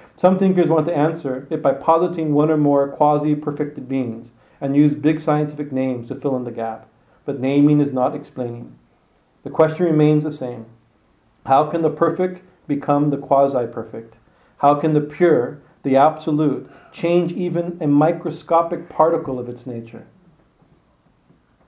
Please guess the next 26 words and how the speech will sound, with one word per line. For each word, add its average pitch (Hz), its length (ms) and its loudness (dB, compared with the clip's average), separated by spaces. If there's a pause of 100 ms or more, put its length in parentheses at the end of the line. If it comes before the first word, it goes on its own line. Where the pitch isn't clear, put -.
(1700)
But 165 200 4
the 175 100 0
Hindu 185 380 2
is 185 120 0
sincere. 120 600 -6 (300)
He 156 100 0
does 143 160 4
not 160 220 2
want 160 140 0
to 160 60 -4
take 147 200 -4
shelter 151 380 -2
under 131 180 -6
sophistry. 131 680 -10 (1120)
He 156 160 2
is 156 120 2
brave 151 340 4
enough 160 440 0
to 127 100 -10
face 180 360 0
the - 60 -10
question 147 600 -4
in 135 100 -4
a 131 40 -2
manly 143 440 0
fashion. 117 500 -6